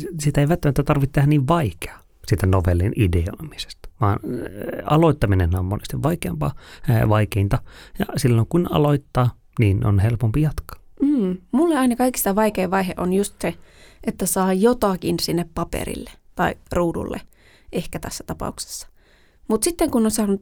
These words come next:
Speaker 2: ihan mitä tahansa sinne, niin alkaa nähdä sitä, että lähteekö tästä muotoutumaan sitä tarinaa. Ja onhan voinut olla jotakin muutakin ideoita kuin vain se alkuvirke siinä, mutta jostain on lähdettävä alkuun.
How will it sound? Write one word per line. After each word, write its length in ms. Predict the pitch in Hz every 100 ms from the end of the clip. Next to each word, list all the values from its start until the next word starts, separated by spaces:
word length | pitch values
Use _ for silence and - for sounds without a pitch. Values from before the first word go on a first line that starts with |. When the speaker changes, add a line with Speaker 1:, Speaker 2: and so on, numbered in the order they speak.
| -
Speaker 2:
ihan 380 | 339 320 349 285
mitä 420 | 220 226 233 202
tahansa 400 | 190 208 202 185
sinne, 340 | - - 175 185
niin 160 | - 190
alkaa 240 | 233 233
nähdä 260 | 214 254 233
sitä, 120 | 196
että 180 | 180 185 - - - -
lähteekö 500 | 311 349 - 285 -
tästä 280 | 240 214 208
muotoutumaan 640 | 196 208 202 175 170 165 170
sitä 140 | -
tarinaa. 440 | - 180 - - - - _ _ _ _ _ _ -
Ja 140 | 220 -
onhan 320 | 277 233 208 -
voinut 200 | 254 226
olla 120 | 208
jotakin 320 | 220 233 247
muutakin 380 | 254 302 247 196
ideoita 400 | - 175 175 175
kuin 180 | - 180
vain 220 | 180 180
se 120 | 175 - -
alkuvirke 1400 | - 180 180 175 185 - - - - _ - 190 190 180 175
siinä, 500 | - - 170 160 165 - - _ _ _ _ -
mutta 260 | 220 247
jostain 420 | 277 320 - 196
on 120 | 226 294
lähdettävä 440 | - - - 190
alkuun. 480 | - 175 160 -